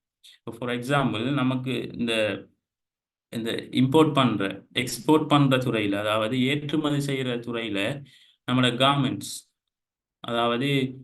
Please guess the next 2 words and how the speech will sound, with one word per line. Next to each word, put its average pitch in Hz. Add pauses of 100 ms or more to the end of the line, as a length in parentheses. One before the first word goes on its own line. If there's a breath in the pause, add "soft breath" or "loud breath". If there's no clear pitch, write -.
(340)
ஆ, 107 (1300)
ஆடைகள், 143